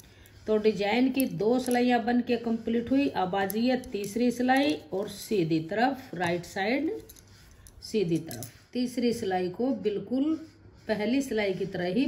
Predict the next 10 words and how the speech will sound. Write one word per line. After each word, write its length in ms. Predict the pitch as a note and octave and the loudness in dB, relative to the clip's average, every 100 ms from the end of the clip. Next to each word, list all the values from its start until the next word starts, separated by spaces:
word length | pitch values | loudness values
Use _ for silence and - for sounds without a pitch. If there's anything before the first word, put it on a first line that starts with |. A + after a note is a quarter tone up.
| A3 | 0
बनाएंगे। 760 | G3 E3 C3 C3 - - - E3+ | -2 -2 -4 -6 -10 -14 -8 -6
एचटी 360 | G3 - C4 | -6 -4 -2
फंदा 380 | A#3 - A#3+ A3+ | -2 -2 0 0
है, 140 | A3+ A3 | 0 -2
इसको 200 | G#3+ G3 | -2 -4
उतार 380 | F3 F3 E3+ E3 | -4 -4 -4 -2
लेंगे। 380 | F#3+ G#3+ A#3+ D4 G4 - - - - - - | -2 0 2 0 -2 -8 -18 -20 -20 -20 -2
तीन 320 | A3 G#3+ A3 | 4 4 4
फंदे 340 | - G#3 G3 G3 | 2 -2 0 0
सीधे, 540 | F#3 G#3+ F#3+ E3 G#3 | 0 -4 -2 2 4